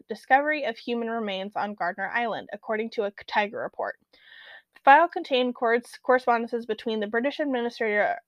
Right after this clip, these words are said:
of Nikimurouro and British officials from nineteen forty and nineteen forty-one. The documents note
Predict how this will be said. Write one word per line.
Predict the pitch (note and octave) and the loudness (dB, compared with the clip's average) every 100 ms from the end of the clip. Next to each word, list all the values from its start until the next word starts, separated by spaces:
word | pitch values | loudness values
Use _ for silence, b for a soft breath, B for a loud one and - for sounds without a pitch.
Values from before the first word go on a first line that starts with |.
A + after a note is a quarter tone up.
| - | 2
of | A3+ A3+ | 2 2
Nikimurouro | A3+ A3+ G#3+ G#3+ G3+ F#3 F3 E3+ F#3 - | -2 -4 -4 -4 -2 0 0 0 0 -2
and | G#3+ | -4
British | G#3+ G3+ G#3+ | -2 -4 -4
officials | A#3 A3 G3+ - G3 G3+ - | -6 -4 -4 -2 -2 -2 -8
from | - G3+ F#3+ G#3 | -4 -2 -2 -4
nineteen | F3+ - A#3 | -8 -6 -8
forty | A#3 G3 G3 A#3+ | -6 -6 -4 -4
and | B3+ | -4
nineteen | F#3+ - G#3 G#3+ | -6 -10 -14 -10
forty-one. | F#3 G#3 C4 C4+ A3+ - _ _ _ _ _ _ _ - - _ - | -6 -2 2 2 0 -14 _ _ _ _ _ _ _ -20 -20 _ -2
The | C4 | 2
documents | C#4+ D4+ G4 F#4+ E4 | 6 4 2 -4 -4
note | A#3+ G3 G#3 | -4 -4 -4